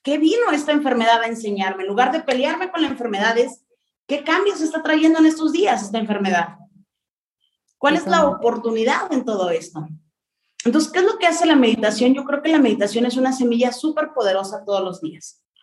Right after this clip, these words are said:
Speaker 1: Las meditaciones de Sí Medito, al menos las que tratamos de hacer, la gran mayoría lleva,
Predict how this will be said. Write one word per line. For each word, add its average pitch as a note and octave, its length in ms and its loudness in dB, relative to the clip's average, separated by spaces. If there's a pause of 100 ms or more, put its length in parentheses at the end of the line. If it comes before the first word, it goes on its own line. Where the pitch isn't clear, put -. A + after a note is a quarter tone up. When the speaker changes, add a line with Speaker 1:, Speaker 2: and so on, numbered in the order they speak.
(680)
Speaker 1:
Las G3 180 2
meditaciones G3+ 640 2
de C#4+ 60 2
Sí C4+ 160 4
Medito, G#3+ 480 4
al A3 120 4
menos A3+ 280 0
las G3 180 0
que G3+ 60 -8
tratamos G3 420 0
de A3+ 80 -2
hacer, F#3+ 420 -2 (280)
la G3 100 2
gran A3 220 0
mayoría A#3 340 2
lleva, A3+ 420 -4